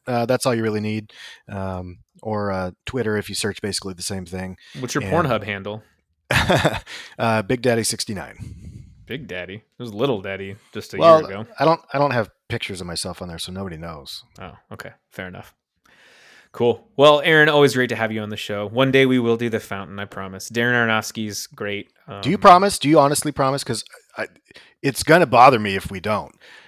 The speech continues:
Speaker 1: 'cause I think you'd like it, or at least I think we'd have an interesting discussion about it.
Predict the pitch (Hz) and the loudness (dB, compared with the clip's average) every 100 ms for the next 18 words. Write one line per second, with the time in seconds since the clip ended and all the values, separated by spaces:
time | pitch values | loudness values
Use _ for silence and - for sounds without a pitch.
0 | _ 127 113 113 - 151 160 147 104 101 | _ 0 2 0 0 -4 -2 -4 -2 -2
1 | 104 - - 113 120 127 135 123 135 127 | -4 -12 -8 -2 0 0 0 0 -2 -2
2 | 113 110 107 107 - - 98 - - - | 0 0 -2 -6 -8 -10 -10 -8 -8 -8
3 | - 78 - - | -10 -14 -16 -16